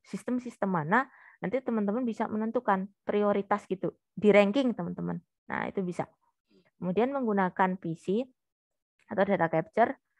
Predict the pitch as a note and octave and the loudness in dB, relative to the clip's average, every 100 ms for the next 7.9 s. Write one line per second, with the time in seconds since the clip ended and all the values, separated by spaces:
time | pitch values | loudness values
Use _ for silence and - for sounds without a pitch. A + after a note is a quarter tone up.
0 | _ _ _ - F3+ F3+ F3 F3 F3+ F#3+ | _ _ _ 2 4 4 2 0 -4 -2
1 | F3+ A#3 G#3+ G3 A3 - G3 F#3 F3+ F#3 | -2 -2 -2 -4 -4 -4 0 0 0 0
2 | F#3 F3+ F#3+ F#3+ D#3+ E3+ _ _ _ _ | -2 0 2 2 2 -4 _ _ _ _
3 | _ _ - E3+ E3 - G#3+ G#3+ G#3 - | _ _ -4 -2 -2 -2 0 2 0 0
4 | G3 F#3 F3+ C4+ D4 G#3 G#3 G#3 F#3 F3 | 2 2 0 0 0 0 -2 2 0 2
5 | F#3+ A#3+ A3+ A3 G#3+ F3+ F3+ _ _ _ | 2 2 0 -2 0 0 -2 _ _ _
6 | _ - E3+ E3+ E3+ E3+ F3 F3+ F#3 F#3 | _ -2 0 2 2 2 0 2 4 4
7 | - F#3 F3 - F3 F3 - - | 0 -4 -4 -2 -4 -4 -4 -2